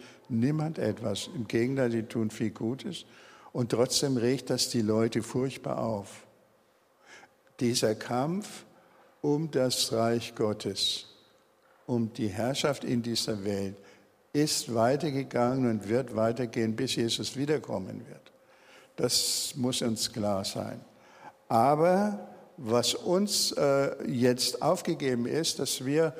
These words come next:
überall in der Welt sozusagen diese Lichter des Evangeliums anzünden. Das heißt,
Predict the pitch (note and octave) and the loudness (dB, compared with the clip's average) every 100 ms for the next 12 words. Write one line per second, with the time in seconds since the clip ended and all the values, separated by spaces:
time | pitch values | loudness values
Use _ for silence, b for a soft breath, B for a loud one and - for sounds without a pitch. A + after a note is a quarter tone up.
0 | B B - F3 F#3 F3+ - C#3+ D3 E3 | B B -8 -4 0 0 0 -2 2 2
1 | F3+ - D3 C#3+ C3 A#2 G#2 A#2 A#2+ D3 | 0 0 -2 2 4 4 4 4 4 4
2 | F3 G3 - - B B B B B _ | 0 -4 -12 -16 B B B B B _
3 | - C#3 C3+ - C3+ - B2+ C3 D3 B2+ | -2 0 2 0 0 2 2 2 0 -4
4 | C3 - B B _ - C3 A#2+ - A#2 | -4 -12 B B _ -4 0 2 2 2
5 | G#2+ G#2 A2+ D#3 - E3+ E3 D3 A#2 - | 2 0 -2 -2 -2 0 0 0 -2 0
6 | C#3 B2+ B2 A2+ G#2+ A2+ A#2+ B2+ B2 B2 | 0 0 0 0 0 0 0 0 -2 -2
7 | B2 - - B B B _ - A2+ A#2+ | -2 -2 -2 B B B _ -4 0 2
8 | B2+ - C3 G#2+ F#2+ F2+ F#2 - - - | 2 2 2 0 -2 -6 -12 -18 -20 -20
9 | _ _ _ - _ b b b _ _ | _ _ _ -20 _ b b b _ _
10 | - B2 - A2+ B2+ D#3 - - | -2 0 2 4 4 2 -2 -4